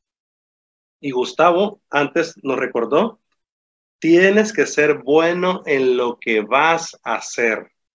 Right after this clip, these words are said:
Si no sos bueno en lo que estás haciendo, no, no, no, mejor ni empieces.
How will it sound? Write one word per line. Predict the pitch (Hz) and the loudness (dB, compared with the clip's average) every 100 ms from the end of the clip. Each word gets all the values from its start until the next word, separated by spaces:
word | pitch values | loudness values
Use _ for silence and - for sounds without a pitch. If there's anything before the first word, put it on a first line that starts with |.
| _ _ _ _ _ _ _ | _ _ _ _ _ _ _
Si | - 160 | -10 0
no | 170 311 | 2 4
sos | 359 | 4
bueno | 254 226 214 | 4 6 6
en | |
lo | 196 | 6
que | 196 | 4
estás | 190 - 208 | 0 2 0
haciendo, | 214 240 233 311 | 2 4 4 4
no, | 254 202 185 196 226 359 277 | 0 -4 -10 -2 0 0 -2
no, | 262 | -2
no, | 302 349 240 143 | -2 -2 -4 -8
mejor | 143 185 233 | -6 -4 0
ni | 226 | 0
empieces. | 214 294 392 - - | 0 -2 -2 -4 -8